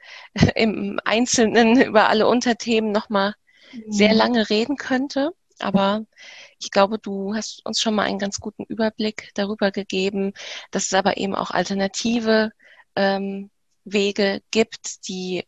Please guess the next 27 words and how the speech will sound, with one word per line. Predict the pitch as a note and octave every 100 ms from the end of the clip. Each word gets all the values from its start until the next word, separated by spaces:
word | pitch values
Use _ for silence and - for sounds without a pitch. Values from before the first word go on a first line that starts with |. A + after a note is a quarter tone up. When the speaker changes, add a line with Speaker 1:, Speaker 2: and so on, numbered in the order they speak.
| _ _
Speaker 1:
eigenen | F#3 F#3+ G3 F#3
Hormone | G3 G3 G3 G3
wieder | F#3+ F#3+
in | G3
Balance | G3+ G3 G3 G#3+ -
zu | -
bringen, | - - G3 G3
dass | F#3 -
man | F#3+ F#3
eben, | F#3+ F#3+ G3 - - - - - - _ _
ja, | - G3 - -
nicht | - - A3 A3 A3 -
jede | G3 A#3 A3 G3+ F#3+ F3+
Diagnose | - G3 G3 G#3+ G3 G3+ -
einfach | G3 G3+ -
nur, | G3+ G3 F#3+ G3 _ - - - - -
äh, | G3
akzeptieren | - - - A#3 G#3+ - A#3 A3
muss. | G#3 G3 G#3 -
Man | G3 G3
hat | G3
die | F#3+ G3
eigene | F#3+ G3+
Gesundheit | G3 - G3+ G#3 -
auch | -
eben | - G#3+
selbst | - G3+ G#3+ - -